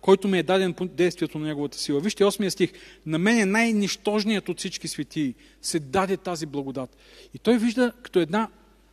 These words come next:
възможност, която не трябва да бъде изпусната, да служи на тази благодат. Мисля си за различните мотиви, които може да имаме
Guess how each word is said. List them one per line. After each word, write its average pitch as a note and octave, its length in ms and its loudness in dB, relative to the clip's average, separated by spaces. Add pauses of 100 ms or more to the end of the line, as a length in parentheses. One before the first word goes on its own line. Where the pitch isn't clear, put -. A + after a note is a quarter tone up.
(240)
възможност, G3 500 -2
която A3+ 300 0
не G3 200 2
трябва G3+ 460 -4
да F3+ 120 -8
бъде F#3 220 0
изпусната, D#3+ 640 -8
да D#3+ 320 -6 (1080)
служи C3+ 540 -4 (300)
на C#3 140 -10
тази B2+ 300 -6
благодат. A#2 800 -16
Мисля C4+ 200 2
си A#3 160 0
за F#3 140 2
различните F#3 460 0
мотиви, F3+ 460 4
които - 280 -6
може E3+ 220 0
да D#3 60 -2
имаме E3+ 340 0